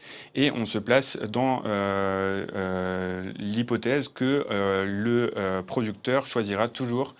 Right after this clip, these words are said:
la production la plus rentable pour lui. On obtient donc une organisation en auréoles concentriques autour de cette ville, et ces auréoles concentriques peuvent être très largement déformées par le milieu si l'on n'est plus, euh, dans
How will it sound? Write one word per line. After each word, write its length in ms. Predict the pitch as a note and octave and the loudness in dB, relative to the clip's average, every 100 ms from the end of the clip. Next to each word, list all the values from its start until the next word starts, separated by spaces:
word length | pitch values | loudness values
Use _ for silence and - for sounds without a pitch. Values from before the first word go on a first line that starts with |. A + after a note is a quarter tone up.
| - - - | -20 -20 -2
la 100 | A#2 | -2
production 400 | - A#2 A2 C#3+ | 0 -2 -2 0
la 120 | C3+ | 0
plus 180 | G#2 C#3 | 0 -2
rentable 500 | B2+ A2+ A2+ C#3 A#2+ | -2 0 0 0 0
pour 180 | - F#2+ | -4 -6
lui. 240 | E2 - - _ _ _ _ _ _ _ - - | -6 -12 -20 _ _ _ _ _ _ _ -16 -2
On 100 | C#3+ | 0
obtient 300 | D3+ - C#3+ | 0 0 0
donc 320 | C3+ C3+ - - - - | 2 0 -4 -16 -20 -6
une 140 | B2 C#3 | 0 2
organisation 720 | D3+ C#3 C#3 C3+ B2+ C#3+ - | 4 2 2 2 0 -2 -2
en 180 | G#2+ A2 | -2 0
auréoles 380 | C#3+ D3 C#3+ C3 | 2 2 2 0
concentriques 640 | - B2+ B2+ A#2 C3 - - | -4 -6 -4 -4 -6 -8 -10
autour 500 | - C#3+ C#3+ D3 - - _ _ - | -6 -4 0 -2 -2 -12 _ _ -8
de 160 | A2 D#3 | 0 0
cette 220 | D3 A#2 | 2 0
ville, 340 | G#2+ D3 F#3+ F#3 - - - | 0 0 0 -2 -14 -20 -8
et 120 | - D3 | -2 0
ces 240 | C#3+ B2+ | 2 2
auréoles 320 | E3 D#3+ D#3+ | 4 6 4
concentriques 560 | D3+ C3 A2+ A2+ E3+ - | 2 -2 -2 -2 -4 -4
peuvent 160 | B2+ | -2
être 240 | C3+ - G#2+ | -2 0 -4
très 280 | - - E3 | -2 2 4
largement 460 | C#3 A#2+ A#2 D3 | 4 2 0 0
déformées 600 | B2+ A2+ C#3+ C3+ B2 B2+ | 0 0 0 0 0 -2
par 260 | B2 D#3 D3 | -2 2 2
le 100 | B2 | 2
milieu 480 | A2 G2+ G#2 C#3 E3+ - - - | 0 0 -2 -2 -6 -16 -20 -20
si 200 | - - | -6 -2
l'on 160 | D#3 B2+ | 2 2
n'est 200 | A#2+ A#2 | 2 0
plus, 360 | A#2+ D3 D3 - | -2 0 0 0
euh, 240 | G#2 G#2 G2+ | 0 2 2
dans 360 | G2+ C3 C3 | 2 2 2